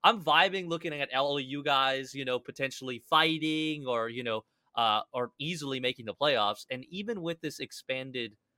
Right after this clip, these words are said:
playoff, uh, window, I don't think we're <laughs> making playoffs. So I don't know. I, I think after this, uh,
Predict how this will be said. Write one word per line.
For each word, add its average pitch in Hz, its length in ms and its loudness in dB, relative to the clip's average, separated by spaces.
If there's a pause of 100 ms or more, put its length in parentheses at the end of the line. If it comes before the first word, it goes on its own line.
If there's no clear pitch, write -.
(260)
playoff, 143 340 2 (380)
uh, 101 440 0 (280)
window, 107 480 -2 (560)
I 170 80 2
don't 247 160 -2
think 247 140 -6
we're 220 80 -4
<laughs> - 20 -4
making 285 260 -2
playoffs. - 400 0
So 147 380 6 (340)
I 175 160 10
don't 214 120 8
know. 180 140 10
I, 143 200 10 (120)
I 170 80 10
think 226 280 2
after 214 340 10
this, 185 280 -4
uh, 156 340 4